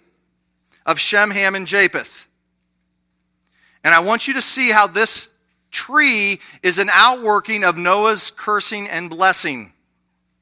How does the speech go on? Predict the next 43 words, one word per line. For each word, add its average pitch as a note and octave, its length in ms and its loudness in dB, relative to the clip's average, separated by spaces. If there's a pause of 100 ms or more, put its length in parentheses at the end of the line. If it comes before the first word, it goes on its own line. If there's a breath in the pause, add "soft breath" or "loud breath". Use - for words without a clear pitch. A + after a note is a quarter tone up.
(2500)
I'm D3 100 2
only G#3 160 0
gonna A3+ 160 2
take G#3+ 320 0
note G#3+ 220 4
of F#3 80 -6
some A3+ 260 2
of B3 60 -4
the A3+ 80 0
names. A3+ 640 0 (200)
So F3 260 0
you E3 160 -4
might, F3 240 2
if D3+ 100 -14
you E3+ 60 -8
wanna E3+ 160 -4
circle G#3+ 400 -4
the G3 80 -8
ones G3+ 260 -2
that G3 80 0
I F#3 120 6
do, G3+ 200 -6
that's F#3+ 220 -2
fine. G3+ 400 2
I, D#3+ 180 4 (100)
I D3 120 2 (160)
actually D3+ 300 0
can't F#3+ 340 -6
comment D3+ 360 -4
on C#3 180 -8
every D3 260 -4
name C#3 280 -4
because D3 280 -10
I'm C3 160 -4
not, C3+ 280 -6
I - 40 -14
haven't C3 200 -10
studied C#3 360 -6
it B2+ 100 -16
that C#3+ 220 -2
well, C#3 180 -4
I C3+ 80 -4
guess. C#3+ 380 -4